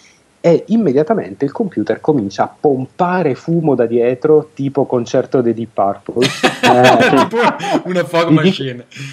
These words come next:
Speaker 1: no, vi dico soltanto che è stato acceso tipo un secondo e mezzo, perché naturalmente ho subito spento, ehm, e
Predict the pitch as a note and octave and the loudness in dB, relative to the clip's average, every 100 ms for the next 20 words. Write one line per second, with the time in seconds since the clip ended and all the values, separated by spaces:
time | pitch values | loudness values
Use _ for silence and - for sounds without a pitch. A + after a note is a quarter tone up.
0 | C3 E3+ A#2+ B2 B2 F#3+ G3 D#3 D3+ D#3 | -2 0 0 -4 -2 0 0 0 -2 -4
1 | F#3 D3+ A#2 A2 - F#3+ C#3+ - F3+ C3+ | -4 -2 -2 -2 -4 -4 -6 -6 -2 -2
2 | - - A#2+ A#2 A#2 - C3 C3+ C#3 B2+ | -2 -4 -4 -2 -6 -4 -2 0 0 0
3 | A#2 G#2 F2+ - C3 C3+ _ _ B2 - | -2 -6 -8 -8 -6 -8 _ _ -4 0
4 | C3 A#2 B2+ A#2+ A2+ C3 B2 D#3+ E3 B2+ | 0 0 0 0 2 2 2 0 2 0
5 | - E3+ C3+ A#2+ A2 - - G#2 G2+ - | -2 -6 -6 -4 -6 -6 -10 -10 -6 -4
6 | F#3 - - - - - - C3+ C#3 C3 | -4 -8 -20 -20 -20 -20 -2 2 4 4
7 | C3 B2+ B2+ A#2+ - _ C3+ | 2 0 -2 -4 -8 _ -4